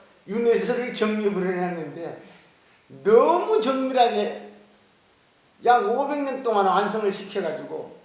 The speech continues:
깜빡 넘어가게. 깜빡 넘어가게. 그래서 이제 밖에 나오면 이제 육군이 생겨가지고 이제 대상을 보고 이런 거야. 예. 이런 거. 일심연기는 뭐냐면은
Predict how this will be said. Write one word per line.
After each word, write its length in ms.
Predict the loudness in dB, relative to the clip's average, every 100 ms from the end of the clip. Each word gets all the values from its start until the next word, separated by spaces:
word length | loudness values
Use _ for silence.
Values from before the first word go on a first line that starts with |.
| -6
깜빡 380 | -6 -4 -6
넘어가게. 540 | -6 -8 -8 -10 -12 -18 -20 -20 _ _ _ _ _ _ _ _ _ -16
깜빡 320 | -14 -14 -12
넘어가게. 400 | -12 -12 -16 -18 -20 -20 _ _ _ _ _ _ _ -14
그래서 180 | -10
이제 460 | -4 -2 -4 -6 -18 -20 -10
밖에 280 | -8 -2 0
나오면 320 | 0 0 -2
이제 320 | -4 -8 -12
육군이 300 | -12 -8 -6
생겨가지고 760 | -6 -6 -6 -6 -8 -10 -14 -18 -20 _ -18
이제 220 | -16 -14
대상을 420 | -8 -8 -8 -10
보고 220 | -10 -10 -8
이런 760 | -4 -4 -4 -8 -16 -20 -20 -16
거야. 200 | -14 -14 -18 -20 -20 -20 _ -20
예. 240 | -18 -18 -20 -20 _ _ _
이런 160 | -14 -10
거. 40 |
일심연기는 920 | -8 -6 -6 -6 -6 -4 -4 -4 -4 -4
뭐냐면은 600 | -6 -6 -6 -6 -10